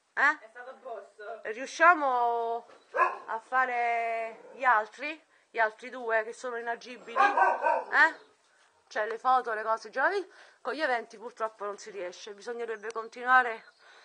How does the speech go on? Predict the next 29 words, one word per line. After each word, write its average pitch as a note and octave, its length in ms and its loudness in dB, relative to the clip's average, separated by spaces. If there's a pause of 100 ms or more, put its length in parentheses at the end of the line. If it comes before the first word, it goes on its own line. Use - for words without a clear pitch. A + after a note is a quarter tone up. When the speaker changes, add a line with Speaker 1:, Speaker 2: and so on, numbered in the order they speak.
(160)
Speaker 1:
a G#3 140 -2
cementare G3+ 600 -8
anche G3 240 -10
sopra. C#4 480 -8 (560)
Comunque C4 400 -4
è G3+ 480 0
importantissimo G#3 920 -10
perché F#3+ 520 -12 (560)
in G3 60 -16
effetti A#3 420 -12
qua A#3 140 -4
dietro, G3+ 380 -8
no? G#3+ 160 -2
Per F#3+ 160 -12
chi G3 100 -18
non G3+ 140 -10
avesse G#3 360 -8
mai G3 140 -8
visto, F#3 600 -10
mai F#3 100 -12
capito, F3+ 520 -12 (260)
qua G#3+ 120 -2
in A3 80 -2
effetti A3 440 -10
già G#3+ 180 -4
funge A#3 380 -12
da, G3+ 240 -4 (120)
da F#3+ 180 -10
cuccia. G3 480 -14